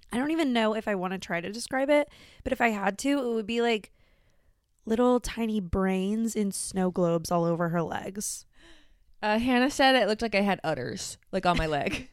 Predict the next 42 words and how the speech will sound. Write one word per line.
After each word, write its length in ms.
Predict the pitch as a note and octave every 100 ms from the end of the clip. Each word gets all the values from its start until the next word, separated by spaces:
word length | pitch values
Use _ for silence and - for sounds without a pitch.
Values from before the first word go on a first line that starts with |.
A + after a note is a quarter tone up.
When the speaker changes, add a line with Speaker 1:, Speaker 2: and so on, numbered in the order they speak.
| -
Speaker 2:
<laughs> 140 | -
Speaker 1:
That's 180 | F#3 -
a 60 | G3
good 160 | G3+
one, 180 | F3 F3+
too. 320 | - G3 A3 -
Speaker 2:
Yeah, 280 | G3 E3+ -
so 360 | - A3 G#3 -
then 260 | F#3 A#3 A#3+
that 160 | B3+
was 160 | C4 A#3+
painful. 440 | A3 F#3+ F#3+ G3
I 180 | F3+ F3
also 280 | F3+ F#3+ G3+
needed 240 | F#3+ F3 E3+
a 40 |
block 220 | D#3+ E3
of 100 | E3+
wood. 140 | D#3+ D3+
And 120 | E3+
then 120 | F#3+ G3+
we 100 | F#3
did, 160 | F3
like, 140 | E3+ D#3+
another 320 | D#3+ D3+ D#3
massage. 400 | D#3 D#3 B2+ -
And 100 | E3+
then 120 | D#3+
the 60 | D3+
third 280 | D#3 D#3+
massage 520 | D#3 D#3 C3 G2+ - - - _ _ _ _
really 460 | G3+ A#3 A#3+ A3 F#3+
just 320 | E3 E3 -
cranked 400 | - F#3 E3 D#3
out 300 | C#3+ C#3+ - - - -
a 100 | -
bunch 280 | E3 D#3 -
of 100 | D#3
the 100 | D3+
inflammation. 800 | C#3+ D#3 D#3+ D3+ D#3+ - C#3+ C#3+ - - - - - G3
And 160 | G#3+ -
I 680 | G#3+ B3+ C#4 C#4 C#4 C#4